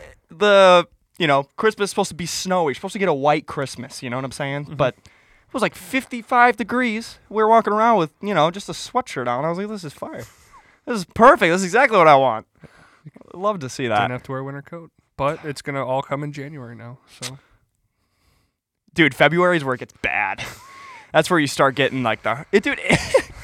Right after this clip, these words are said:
Speaker 1: it sucks, too, 'cause I'm literally going to Florida in, like, four days.
Speaker 2: Mm-hmm.
Speaker 1: It's gonna be, like, twenty degrees warmer there. <laughs> It's like,
Speaker 2: It's not even
Speaker 1: it's not even gonna be
Speaker 2: a
Speaker 1: worth
Speaker 2: jump.
Speaker 1: it. It's gonna be, it's gonna be something.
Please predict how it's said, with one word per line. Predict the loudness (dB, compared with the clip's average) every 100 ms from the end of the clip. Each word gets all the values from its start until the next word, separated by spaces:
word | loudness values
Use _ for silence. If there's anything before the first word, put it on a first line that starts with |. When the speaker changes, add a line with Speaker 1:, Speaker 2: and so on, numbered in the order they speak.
| -12 -8 -2
Speaker 1:
it | 0 2
sucks, | 4 4
too, | 2 -2
'cause | 4
I'm | 4
literally | 4 0 2
going | 2 0
to |
Florida | 0 2 4 4 2 0 -8 -10 -2
in, | 2
like, | 2 2 -2 _
four | -20 -12 -2 2 2
days. | 2 -4 -4 -6 -8 -10
Speaker 2:
Mm-hmm. | -8 -8 -10 _ _ _ _
Speaker 1:
It's | -4
gonna | 2
be, | 2
like, | 2
twenty | 2 4 4
degrees | 2 0 -2
warmer | 0 2 2 0
there. | 0 0 -2 -16 _ -10
<laughs> | -8 -8 -8
It's | -4
like, | -4 -4 -16 -20 -20 _
Speaker 2:
It's | -10
not | -8
even | -8 -10 -2
Speaker 1:
it's | 4
not | 6
even | 4
gonna |
be | 0
Speaker 2:
a | 0
Speaker 1:
worth | 0 -2
Speaker 2:
jump. |
Speaker 1:
it. | -4 -8
It's | -18 -12
gonna | -10
be, | -10 -10 -12 -14 _ _
it's | -16 -12
gonna | -10
be | -12
something. | -12 -12 -12 -16